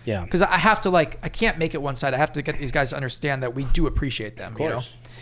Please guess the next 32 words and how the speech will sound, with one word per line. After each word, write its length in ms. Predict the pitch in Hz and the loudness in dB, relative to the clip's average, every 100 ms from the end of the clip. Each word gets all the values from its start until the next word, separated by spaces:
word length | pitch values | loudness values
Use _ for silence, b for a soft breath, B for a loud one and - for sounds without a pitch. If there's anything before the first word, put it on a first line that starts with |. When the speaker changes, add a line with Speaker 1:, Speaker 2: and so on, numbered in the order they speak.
| B | B
Speaker 2:
Especially 280 | - 151 131 | 0 0 0
someone 260 | 160 139 127 | -4 -4 -4
like 200 | 123 127 | -6 -2
that. 320 | 131 104 - B B B B - | -2 -2 -8 B B B B -2
And 100 | 160 | 2
I'm 140 | 160 | 2
like, 260 | 151 135 - B B - | 2 0 -4 B B -14
"Look, 260 | - 160 - | 2 2 2
you 80 | 139 | -2
play 200 | - 143 | 0 0
in 60 | |
every 160 | 135 147 | 0 0
lineup. 400 | 139 135 135 131 | 0 0 -2 -2
I 80 | 131 | -4
know 140 | 131 | -2
that. 220 | 131 131 | -2 -2
Like, 120 | 120 117 | -4 -6
you'll 120 | 117 | -6
play 180 | - 131 | -4 -4
in 60 | |
tough 220 | 120 131 | -2 -2
lineups, 260 | - 127 117 | -2 -4 -4
soft 300 | - 127 - | -2 -2 -2
lineups. 360 | 123 123 120 - | -4 -4 -6 -8
Like, 100 | 117 | -10
you're 120 | 113 | -8
here 160 | 143 | -6
all 160 | 127 127 | -2 -2
the 80 | 127 | -2
time, 440 | 123 123 120 120 | -4 -6 -4 -6
Tuesdays, 360 | 120 131 123 117 | -8 -6 -6 -6
Fridays. 500 | - 120 120 117 | -6 -4 -4 -6